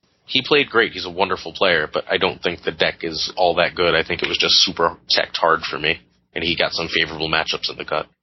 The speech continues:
And by the way, like, I really want, wish we would do this in two point oh. Um, the cut,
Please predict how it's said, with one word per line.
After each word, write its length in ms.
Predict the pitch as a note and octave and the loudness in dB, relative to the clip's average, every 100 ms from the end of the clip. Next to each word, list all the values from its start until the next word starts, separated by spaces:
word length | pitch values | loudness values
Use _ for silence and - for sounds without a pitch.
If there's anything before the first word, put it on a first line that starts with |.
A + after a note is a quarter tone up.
| _ _ _ _ _ _ _ _ | _ _ _ _ _ _ _ _
And 180 | C3+ A#2 | -4 0
by 160 | D#3+ A3+ | 2 2
the 100 | G2+ | 2
way, 300 | F2+ C#2+ - | 2 0 0
like, 260 | G#2+ G#2 - A#2+ | 0 0 -4 -2
I 60 | |
really 400 | A2+ A#2 D3 G#2+ | -2 2 2 2
want, 280 | F#2 F#2+ - | 0 -4 -4
wish 300 | F#2 F2+ - | -2 0 -2
we 100 | F#2 | -6
would 160 | E2+ E2 | -12 -10
do 120 | F2 | -6
this 200 | E2+ - | -4 -4
in 80 | F2 | -6
two 160 | - F2 | -8 -6
point 200 | E2 E2+ | -4 -2
oh. 160 | F2 - _ _ _ _ A2 | -2 -4 _ _ _ _ 2
Um, 280 | G2+ E2 - _ - | 2 2 -10 _ -4
the 80 | |
cut, 300 | - C3+ C#3+ | -2 2 0